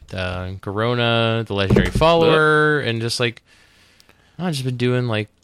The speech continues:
stuff, working on, like, getting heirlooms and stuff, doing time walking dungeons.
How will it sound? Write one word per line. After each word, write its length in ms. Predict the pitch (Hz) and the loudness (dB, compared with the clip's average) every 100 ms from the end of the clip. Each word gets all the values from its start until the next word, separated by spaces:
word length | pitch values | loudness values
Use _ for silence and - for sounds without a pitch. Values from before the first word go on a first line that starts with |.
| _ | _
stuff, 640 | - - 101 101 - - _ _ _ _ _ _ _ | -12 -4 -2 -2 -8 -20 _ _ _ _ _ _ _
working 240 | - 117 120 | -8 -2 0
on, 180 | 113 107 | 0 0
like, 200 | 107 - | -4 -2
getting 240 | 107 98 | -4 -4
heirlooms 480 | 92 92 98 107 104 | -4 -4 -2 -4 -4
and 120 | 107 | -6
stuff, 300 | - 107 107 | -4 -2 -2
doing 220 | 107 107 107 | -2 -4 -4
time 280 | 95 92 | -4 -4
walking 340 | 98 101 - 104 | -2 -4 -4 -2
dungeons. 880 | 104 107 104 107 110 110 - - | -2 0 -2 -2 -4 -4 -2 -4